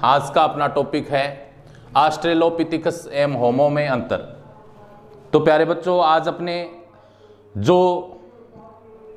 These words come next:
मानव का कर्मिक विकास हुआ,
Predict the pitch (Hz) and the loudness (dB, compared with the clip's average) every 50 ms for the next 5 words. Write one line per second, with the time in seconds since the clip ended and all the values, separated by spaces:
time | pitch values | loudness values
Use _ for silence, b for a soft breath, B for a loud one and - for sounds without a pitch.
0 | - - - - - _ _ _ - - - 104 117 123 135 143 156 175 196 202 | -20 -20 -20 -20 -20 _ _ _ -14 -6 -2 2 4 6 6 6 6 6 4 4
1 | 196 175 147 135 - - - - - - _ _ _ _ _ _ _ _ _ _ | 4 2 0 -4 -6 -12 -16 -20 -20 -20 _ _ _ _ _ _ _ _ _ _
2 | _ _ _ _ _ _ _ _ _ _ _ _ _ _ _ - _ - - - | _ _ _ _ _ _ _ _ _ _ _ _ _ _ _ -20 _ -20 -20 -20
3 | - - - - 160 160 - 165 160 165 185 190 185 156 156 151 151 160 170 180 | -20 -4 -2 0 0 2 2 2 2 2 0 -2 -2 -2 -2 2 4 4 4 4
4 | 175 - 147 139 143 147 147 | 2 -2 -2 0 2 2 2